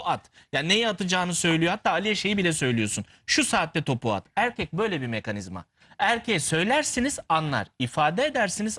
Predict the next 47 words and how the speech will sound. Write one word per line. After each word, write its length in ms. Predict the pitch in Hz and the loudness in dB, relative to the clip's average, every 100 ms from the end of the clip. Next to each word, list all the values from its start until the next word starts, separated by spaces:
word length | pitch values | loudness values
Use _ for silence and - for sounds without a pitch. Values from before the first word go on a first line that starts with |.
| - | -4
anlar. 340 | 131 117 87 - 240 | -2 -2 -4 -6 -6
Böyle 280 | 302 262 | -4 -2
bir, 100 | 170 - - - | -2 -4 -12 -4
biz 140 | 247 | 0
böyle 220 | 240 269 220 | 0 0 0
varlıklarız. 680 | 156 120 - 101 82 - _ _ _ | -2 -2 -4 -6 -6 -14 _ _ _
Biz 180 | 175 247 | -4 0
hayatımızı 520 | 247 254 254 269 247 | 2 2 0 -2 0
böyle 180 | 247 269 | 0 2
yaşıyoruz. 380 | 247 175 156 135 | 0 0 -2 0
Onun 100 | 208 | -2
için 220 | 277 254 - | -2 -4 0
erkek 340 | 170 175 220 | 0 0 0
aleminde 300 | 196 196 196 | -2 -2 -4
şöyle 160 | 180 190 | -2 -2
bir 60 | |
şey 100 | 185 | 2
vardır 220 | 214 156 156 | 2 2 0
abi. 180 | 196 | 2
Erkek 280 | 156 175 214 | 0 -2 -4
olmak 240 | 196 190 170 | -2 -2 -2
çok 180 | 202 | -6
kolay. 280 | 175 135 104 - _ _ | -2 -2 -2 -4 _ _
Kolay, 260 | - 339 285 | 0 2 2
pratik. 420 | 185 294 285 180 | 2 -2 0 -4
İki 180 | 247 277 | -2 0
kere 180 | 233 185 | 2 0
iki, 220 | 170 277 | 0 0
dört. 200 | 254 131 _ _ _ - | 0 -2 _ _ _ -8
Ama 160 | 131 147 | -4 -2
kadınların 520 | 151 156 175 208 285 | -2 0 0 0 0
dünyasında 540 | 247 202 151 147 139 | 2 2 2 0 0
bazen 280 | 180 214 190 | 2 2 0
iki 180 | 160 175 | -4 -2
kere 200 | 175 151 | 0 0
iki 220 | 143 143 | 0 0
beş 180 | 143 139 | 0 2
eder, 300 | 131 131 123 - | 2 2 0 -2
üç 200 | 156 147 | -2 0
eder. 340 | 131 123 117 _ _ | 0 0 0 _ _
Çünkü 260 | - - 160 | -12 -4 2
duygular 380 | 156 170 180 214 | 4 6 4 4
işin 220 | 175 143 | 2 0
içine 240 | 120 123 | 0 0
giriyor. 260 | 104 101 104 | 0 0 0
Onun 100 | 214 | 0
için 240 | 277 - | 0 0